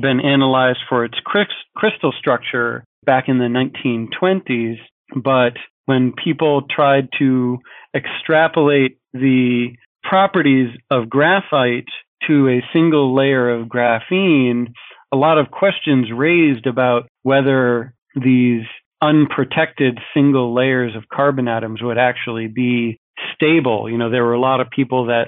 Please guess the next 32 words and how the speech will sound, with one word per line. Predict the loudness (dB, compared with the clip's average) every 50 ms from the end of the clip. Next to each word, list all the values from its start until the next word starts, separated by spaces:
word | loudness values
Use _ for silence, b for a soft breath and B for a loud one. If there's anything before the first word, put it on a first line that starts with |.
| -6 -6 -2
said, | 0 0 2 0 0 -2 -6 -10 -4 0
"Oh, | 2 4 4 4 2 2
just | 0 -2 -2 0
look | 0 0 2 2
at | 0 -2
it. | -2 -2 -2
It's | -4 -4 -4 -8 -14 _ _ -6
ready | -2 0 2 2 2 2 2 2
to | 0
react | 2 2 2 2 2 2 0 0 0
with | 0 0 0 0 -2
the | -2
air | 0 2 2 4 4 4 4 2
and | 2 2 2
everything | 2 0 0 0 0 0 2 2
in | 2
the | 0 0
world, | 2 2 2 4 4 4 2 2 0
and | -2 -2 -4 -6 -8 -10 _ _ -6
all | -2 -2 0 0
these | 2 0 2 2
atoms | 2 2 2 2 2 2 2 2
are | 0
gonna | 0 0 0 0 -2 -2 -6 -12 _ _ _ -14
bounce | -4 0 0 2 2 0 0 0
around | 0 2 2 2 2 2 2 2
out | 2 2 2
of | -2 -6 -6
plane, | -4 0 0 2 2 2 2 2
and | 0 -2 -4
you | -6 -6
just, | -6 -6 -6 -6